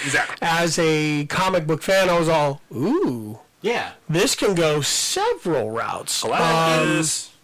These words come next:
Speaker 3: And
Speaker 2: yes.
Speaker 3: in my opinion, when you're building something as big as the Marvel Cinematic Universe, and let's face it, it's the second biggest universe besides Star Trek.
Speaker 1: Yeah.
Speaker 3: Um, at least on visual.
Speaker 2: Yes,
Speaker 3: Um,
Speaker 2: absolutely.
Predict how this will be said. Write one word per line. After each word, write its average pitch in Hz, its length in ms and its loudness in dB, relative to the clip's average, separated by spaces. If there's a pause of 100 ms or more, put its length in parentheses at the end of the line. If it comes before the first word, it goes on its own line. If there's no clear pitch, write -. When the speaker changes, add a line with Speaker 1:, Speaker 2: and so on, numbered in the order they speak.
(640)
Speaker 3:
And 208 80 0
Speaker 2:
yes. 240 160 0
Speaker 3:
in 247 80 0
my 302 220 0
opinion, 220 480 -4
when 180 140 -4
you're 175 180 -2
building 175 580 -4
something 131 760 -8 (360)
as 151 440 -2 (220)
big 127 460 -4
as 110 420 -8
the 123 80 -12
Marvel 107 340 -12
Cinematic 101 580 -10
Universe, 101 420 -10
and 113 80 -12
let's 110 200 -12
face 104 300 -8
it, 120 180 -12
it's - 200 -6
the 117 160 -12
second - 460 -6
biggest 110 300 -12
universe 110 360 -12
besides 107 380 -10
Star 127 220 -8
Trek. - 400 -18
Speaker 1:
Yeah. - 180 -2 (420)
Speaker 3:
Um, 123 480 -4
at 151 100 -6
least 156 300 -4
on 123 200 -6
visual. 101 440 -8 (200)
Speaker 2:
Yes, 170 260 0
Speaker 3:
Um, - 60 0
Speaker 2:
absolutely. 156 460 0